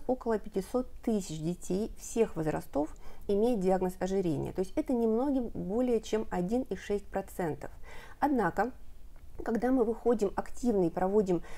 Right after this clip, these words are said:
эпидемиологические исследования, э, в определённых, э, в пилотных проектах, в пилотных регионах, в частности, э, вместе с программой воз, с Европейским бюро воз, э, мы провели два таких исследования. Одно проводилось в Москве, а другое в Екатеринбурге,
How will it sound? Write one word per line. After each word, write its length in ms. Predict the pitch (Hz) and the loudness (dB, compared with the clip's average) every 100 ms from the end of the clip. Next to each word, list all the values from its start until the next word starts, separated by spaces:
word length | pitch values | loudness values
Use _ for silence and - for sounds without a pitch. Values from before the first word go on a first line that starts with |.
| - - | -6 -2
эпидемиологические 800 | 208 214 196 202 240 - 208 190 | 0 2 4 2 -2 -4 -4 -2
исследования, 800 | - 208 180 175 175 165 151 - - - - | 2 2 2 2 2 4 2 -2 -8 -8 -4
э, 460 | 180 170 165 160 156 | 0 2 4 2 0
в 80 | 180 | -2
определённых, 840 | 202 190 208 208 185 165 151 - | 0 0 4 4 4 4 2 0
э, 20 | - 165 156 156 156 - | 0 2 2 0 -2 -4
в 100 | - | 0
пилотных 460 | 208 196 190 160 - | 2 4 2 -2 0
проектах, 400 | 190 180 156 - | 2 2 0 -2
в 40 | |
пилотных 420 | 175 175 - - | 0 0 -2 -2
регионах, 440 | 180 185 277 320 - - - - | -2 0 0 0 -2 -6 -6 -2
в 80 | |
частности, 540 | - 240 240 202 - 180 | 4 4 4 -4 -2 0
э, 360 | 175 180 175 | 2 2 2
вместе 460 | 170 185 220 214 170 | 2 4 4 4 0
с 60 | - | -2
программой 640 | 185 180 196 180 160 160 | 0 2 4 4 2 0
воз, 320 | 175 175 233 - - - - | 0 2 2 0 -6 -8 -2
с 80 | |
Европейским 600 | 214 196 - 202 190 185 175 | 2 4 4 4 4 2 2
бюро 240 | 175 165 | 2 2
воз, 260 | 170 254 285 | 2 0 0
э, 300 | - 180 170 | -2 0 4
мы 160 | 170 196 | 4 2
провели 380 | - 190 196 185 | 2 2 2 2
два 240 | 175 180 | 2 0
таких 320 | - - - | 0 -4 -4
исследования. 640 | 165 - 294 285 233 196 180 | -4 -2 -2 0 0 2 2
Одно 220 | 170 180 | 0 -2
проводилось 600 | 175 170 170 170 165 170 | -2 -2 -2 0 0 0
в 40 | - | -2
Москве, 420 | 175 - 190 170 | -2 -2 0 -2
а 40 | |
другое 440 | 160 180 175 175 165 | 0 -2 0 0 0
в 40 | |
Екатеринбурге, 760 | 170 175 208 214 233 320 285 | -2 -4 -4 -4 -2 -2 -2